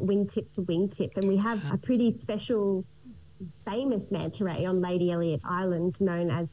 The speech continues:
Speaker 1: Inspector Clouseau.
Speaker 2: <laughs>
Speaker 1: So this particular manta ray, manta rays have a coloration of black on their top and a white belly.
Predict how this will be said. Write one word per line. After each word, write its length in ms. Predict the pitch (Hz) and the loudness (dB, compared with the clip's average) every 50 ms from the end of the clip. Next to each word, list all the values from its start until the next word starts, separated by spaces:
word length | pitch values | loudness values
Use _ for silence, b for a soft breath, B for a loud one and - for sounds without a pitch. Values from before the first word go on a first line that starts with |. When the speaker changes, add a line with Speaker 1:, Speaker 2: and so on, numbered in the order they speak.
| - | -4
Speaker 1:
Inspector 580 | - 185 190 175 - - - 240 240 247 - 247 | -2 0 0 0 -2 -6 -10 -10 -10 -6 -6 -6
Clouseau. 1040 | - - - 226 220 202 196 - - 208 208 202 165 - - - - 180 - 208 190 - | -6 -2 0 2 2 2 2 0 -2 -4 -2 -2 -2 -2 0 0 0 4 6 4 4 4
Speaker 2:
<laughs> 40 | - - - - - - - - - - - - - - | 2 -8 -20 -20 -20 -20 -20 -20 -20 -20 -20 -20 -8 -2
Speaker 1:
So 140 | 285 247 | 2 2
this 240 | 226 202 294 - - | 4 4 2 0 -2
particular 500 | - - 269 - 311 262 - 330 254 240 | -2 -2 -2 -2 -2 -4 -2 -4 -2 -2
manta 360 | 214 208 196 190 196 - 208 | 0 0 -2 -2 -2 -2 -4
ray, 200 | 196 175 170 190 - - | -4 -2 -2 -4 -2 -2
manta 300 | 233 208 214 - - 202 | -2 -2 -2 -2 -2 -2
rays 200 | 196 180 180 180 - | -2 -2 -2 -4 -6
have 440 | - 185 196 185 170 180 180 180 175 - | -6 -4 -2 -2 0 0 -2 -2 -4 -6
a 60 | - | -8
coloration 680 | - - 220 202 190 185 180 190 180 - 202 185 165 - | -4 -2 0 0 2 2 2 0 0 0 -2 -2 -2 -2
of 200 | 180 180 175 - - | -2 -4 -4 -2 -2
black 240 | 226 233 294 339 - - | 0 0 0 -2 -4 -6
on 160 | - - 226 | -4 0 0
their 140 | 214 208 196 | 2 2 0
top 220 | 202 - 311 349 - - - - - - - - - | -2 -4 -8 -10 -10 -12 -18 -20 -20 -20 -20 -14 -6
and 100 | - 202 | -2 -2
a 60 | 196 185 | 0 2
white 400 | 190 180 202 220 190 185 - - - | 4 2 2 2 0 -2 -4 -6 -6
belly. 400 | - 170 175 180 165 135 - - | -4 -2 0 0 0 -2 -4 -6